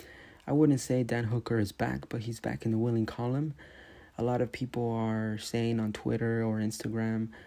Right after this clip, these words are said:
that Dan Hooker could be fighting Tony Ferguson next or Conor McGregor next. It makes sense because they're all outside the top ten right now. So we'll see what happens.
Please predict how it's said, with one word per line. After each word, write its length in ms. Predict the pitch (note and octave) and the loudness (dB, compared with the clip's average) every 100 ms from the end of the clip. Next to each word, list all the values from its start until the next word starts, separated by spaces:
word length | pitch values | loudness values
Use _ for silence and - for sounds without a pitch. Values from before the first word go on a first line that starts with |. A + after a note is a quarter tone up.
| - _ | -20 _
that 240 | - A2+ G#2 | -2 -2 0
Dan 160 | A2+ | 0
Hooker 340 | A2+ A2+ - A2+ | 0 -2 -2 -6
could 280 | - A2 G#2 | -2 -4 -2
be 160 | G#2+ | -6
fighting 640 | G#2 A2 A2 A2 A2 G#2+ A2 - - - | -4 -2 0 0 0 -2 -6 -14 -20 -6
Tony 260 | A#2+ A2+ | 0 0
Ferguson 500 | G#2+ D3+ D3+ C#3 D3+ | 2 4 6 4 4
next 400 | D3 C#3+ D3 C#3+ | 4 4 2 -2
or 140 | - - | -8 -8
Conor 240 | - A2 | -4 -2
McGregor 480 | G#2 G#2+ C#3+ D#3+ D3+ | -2 0 2 2 0
next. 500 | D3 D3+ D3+ - - - - - - - - - - - - | 0 -2 -4 -10 -14 -16 -20 -20 -20 -20 -20 -14 -14 -12 -2
It 80 | C3+ | 0
makes 260 | A#2+ - | 0 0
sense 280 | D3 D#3+ - | 2 2 2
because 340 | - - A2+ | -4 2 4
they're 240 | A2+ B2+ - B2 | 4 4 2 0
all 240 | C3 C3 - - - | -2 -4 -8 -20 -6
outside 600 | B2 B2 - - C#3 C3 | -4 -2 -2 0 2 2
the 80 | A2 | -2
top 340 | - - - | -4 -6 -6
ten 340 | - - - - - - - - - | -8 -6 -6 -10 -18 -20 -20 -20 -6
right 140 | - - | -4 -2
now. 260 | G2+ - - - | -2 -4 -10 -12
So 340 | - - - - - - - - | -6 -6 -6 -12 -20 -20 -20 2
we'll 100 | G#3+ | 2
see 140 | G#3+ | 6
what 160 | F3+ C#3+ | 4 4
happens. 500 | C#3+ C#3 E3 D#3+ | 0 0 -4 -4